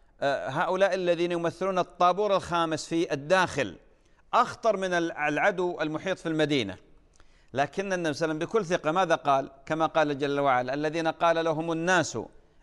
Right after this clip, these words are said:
إن الناس قد جمعوا لكم فاخشوهم فزادهم إيمانا وقالوا حسبنا الله ونعم الوكيل". ها؟ فانقلبوا بنعمة من الله وفضل. نصر عجيب، نصر الله عز وجل أولياء. ولذلك هذه الكلمة يا أخي الفاضل،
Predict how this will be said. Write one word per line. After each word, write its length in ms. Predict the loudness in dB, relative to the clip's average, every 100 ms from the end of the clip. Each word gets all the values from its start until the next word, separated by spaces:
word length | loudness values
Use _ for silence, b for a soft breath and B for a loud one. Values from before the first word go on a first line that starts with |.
| -8
إن 160 | -6 -2
الناس 320 | 0 2 2
قد 260 | 2 0 2
جمعوا 360 | 0 2 2
لكم 240 | 2 0 -2
فاخشوهم 600 | -4 0 2 4 0 -6 -14 b b b -6
فزادهم 680 | -4 2 2 4 2 0
إيمانا 640 | -2 -2 2 2 0 -4 -6
وقالوا 400 | -6 0 2 2
حسبنا 520 | 0 -2 -2 -4 0
الله 800 | 0 2 4 6 6 6 4 2
ونعم 400 | 0 0 0 -2
الوكيل". 480 | 0 0 -2 -6 -6 -12 -20 _ _ _ -6
ها؟ 160 | 0 0
فانقلبوا 580 | 2 0 4 2 4 0
بنعمة 420 | 0 -2 -2 -2
من 240 | -2 -2 -2
الله 260 | 0 0
وفضل. 320 | 0 -2 -4 -8 b b _
نصر 300 | 0 0 2
عجيب، 380 | 2 2 0 -6 -10 _ _ -18 -12
نصر 280 | -4 0 2
الله 160 | 4
عز 200 | 2 0
وجل 200 | -2 0
أولياء. 320 | 0 0 0
ولذلك 420 | 0 2 2 4 0
هذه 160 | 0
الكلمة 400 | 0 -2 -2 -2
يا 40 | -4
أخي 120 | -4
الفاضل، 420 | 0 2 2